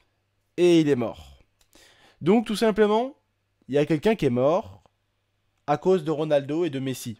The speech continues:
Pas à cause d'eux, parce que c'est pas de leur faute, hein. S'ils ont des fans, c'est pas de leur faute, d'accord ? C'est aux gens d'être un peu moins cons, voilà, tout simplement. Je pense que vous êtes d'accord avec moi, les gars, hein, sur ce coup-là.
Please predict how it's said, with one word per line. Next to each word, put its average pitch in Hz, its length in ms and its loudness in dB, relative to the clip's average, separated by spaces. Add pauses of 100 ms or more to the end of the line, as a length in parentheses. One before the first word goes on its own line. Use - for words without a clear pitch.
(140)
Pas 185 120 2
à 185 60 6
cause 170 220 -2
d'eux, 143 220 -2
parce - 180 -10
que 139 80 -10
c'est 131 140 -6
pas 156 100 -2
de 147 80 -6
leur 160 140 -2
faute, 175 320 0 (260)
hein. 143 180 -2 (200)
S'ils 156 800 -4
ont 156 40 2
des 147 140 2
fans, 170 380 0
c'est - 140 -12
pas 127 120 -2
de 120 60 -6
leur 135 160 -2
faute, - 280 -6 (120)
d'accord ? 165 320 0 (280)
C'est - 140 -4
aux 151 80 4
gens 180 100 2
d'être 156 220 0
un 147 60 2
peu 180 100 0
moins 170 220 2
cons, 180 260 -2 (320)
voilà, 117 260 0
tout 117 120 -14
simplement. 127 480 -6 (420)
Je - 100 -20
pense 165 220 -2
que - 80 -12
vous 131 100 -4
êtes 135 60 -4
d'accord 143 240 -2
avec 160 140 -2
moi, 185 100 0
les 151 60 -2
gars, 117 180 -6 (140)
hein, 139 140 -4
sur - 180 -14
ce - 60 -20
coup-là. 139 260 -2